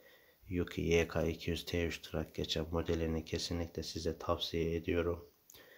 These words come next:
Yedek parça sorunu hiç ben yaşamadım. Yuki'ninkini kullanıyorum. Ee, servis ağı olarak da Hen ikisi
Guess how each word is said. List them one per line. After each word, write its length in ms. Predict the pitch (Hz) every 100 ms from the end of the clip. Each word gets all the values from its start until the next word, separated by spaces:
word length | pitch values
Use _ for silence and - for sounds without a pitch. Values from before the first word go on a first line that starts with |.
| - - -
Yedek 340 | 101 98 101
parça 320 | - 104 107 98 -
sorunu 400 | - - 104 104
hiç 260 | 98 104 -
ben 140 | 101
yaşamadım. 840 | 95 95 - 98 87 80 90 95 - - _ _ -
Yuki'ninkini 680 | 92 - 85 82 87 85
kullanıyorum. 760 | - 90 85 82 80 80 90 - _ _ - - _ -
Ee, 320 | 85 82 82
servis 500 | - 101 87 87 -
ağı 160 | 87 85
olarak 480 | 85 87 87 85
da 40 | 80
Hen 160 | 85
ikisi 520 | 85 80 82 82 80